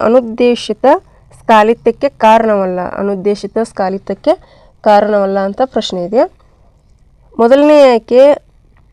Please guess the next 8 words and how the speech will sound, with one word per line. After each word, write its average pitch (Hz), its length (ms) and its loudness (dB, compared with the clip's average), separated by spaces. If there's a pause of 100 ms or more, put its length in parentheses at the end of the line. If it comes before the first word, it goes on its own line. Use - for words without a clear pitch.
(520)
ಅವಸರ, 226 480 2 (320)
ಎರಡನೇ 247 540 2
ಆಯ್ಕೆ 247 240 -2
ಅನ-, 226 640 0
ಅನಾವಧಾನ, 240 760 2 (340)
ಮೂರನೇ 247 420 2
ಆಯ್ಕೆ 240 340 -2
ಅಜ್ಞಾನ, 196 600 -4